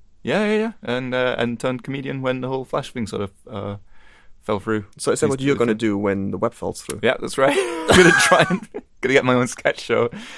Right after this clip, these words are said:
Speaker 1: Will not be as good as Lenny's, tell you that. Um, but yeah, like, the, the, the, my, we, we've got different words in Carlisle for, like,
Speaker 2: Yeah.
Speaker 1: yeah.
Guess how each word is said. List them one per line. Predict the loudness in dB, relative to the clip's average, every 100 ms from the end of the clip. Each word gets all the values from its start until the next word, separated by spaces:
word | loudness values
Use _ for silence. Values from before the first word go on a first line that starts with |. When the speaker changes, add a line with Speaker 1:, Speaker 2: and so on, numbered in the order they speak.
| -18 -4
Speaker 1:
Will | 0
not | 2 2
be | 2
as | 0 2
good | -2
as | 0
Lenny's, | 0 -2 -4 -4
tell | -2 0
you |
that. | 0 -2 -4 -18 -20 -20 -20 -4
Um, | 0 2 4 4 2 -2 -10
but | -8 -4
yeah, | 0 0
like, | 0 -2 -2
the, | -6 -8
the, | -4 -4 -4 -14 -20 -16
the, | -12 -12 -2
my, | 0 0 -4 -16 _ -20 -20 -20 _ -12 -8
we, | -4
we've | -4
got | -4 -10
different | -10 -10
words | -8 -10 -10 -14 -12
in | -12
Carlisle | -10 -8 -8 -8 -12 -16 -20 -20 -20
for, | -14 -12 -12 -16 _ -18 -8
like, | -8 -8 -16 -20 -12
Speaker 2:
Yeah. | -8
Speaker 1:
yeah. | -6